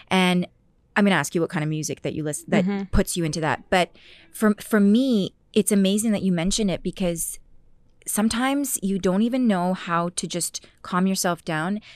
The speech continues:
Speaker 1: and the ability that the, the, the frequency has with music. That's amazing. What, what do you listen to to get you?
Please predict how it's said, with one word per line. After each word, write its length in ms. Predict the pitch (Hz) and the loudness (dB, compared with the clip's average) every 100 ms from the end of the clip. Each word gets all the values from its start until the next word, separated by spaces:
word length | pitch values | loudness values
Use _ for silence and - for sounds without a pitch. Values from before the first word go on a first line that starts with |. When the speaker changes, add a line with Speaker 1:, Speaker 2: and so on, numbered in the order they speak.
| - | -6
Speaker 1:
and 200 | 180 165 - | -4 -4 -2
the 120 | 180 | -4
ability 680 | - 185 190 214 214 220 - _ _ _ _ _ - | 0 0 2 0 -2 -4 -8 _ _ _ _ _ -18
that 260 | 170 190 175 | -6 -4 -2
the, 120 | 175 - | -4 -4
the, 140 | 175 _ _ - | -6 _ _ -2
the 120 | 180 | -2
frequency 640 | - - 220 - 202 185 | -2 0 0 2 -2 -4
has 320 | 160 175 175 165 | -6 -4 -4 -6
with 140 | - | -6
music. 500 | 165 170 170 - - - - - _ | -4 -4 -6 -10 -16 -20 -20 -20 _
That's 160 | 208 240 | -2 0
amazing. 360 | 185 185 175 | 2 0 0
What, 160 | 180 - | 0 2
what 200 | 208 247 | 0 2
do 80 | 285 | 2
you 100 | 262 | 2
listen 300 | 208 - 240 | 2 0 -2
to 260 | 180 - - - | -4 -10 -14 -8
to 100 | 190 | -2
get 280 | 190 - 190 | -2 -2 -6
you? 180 | - | -8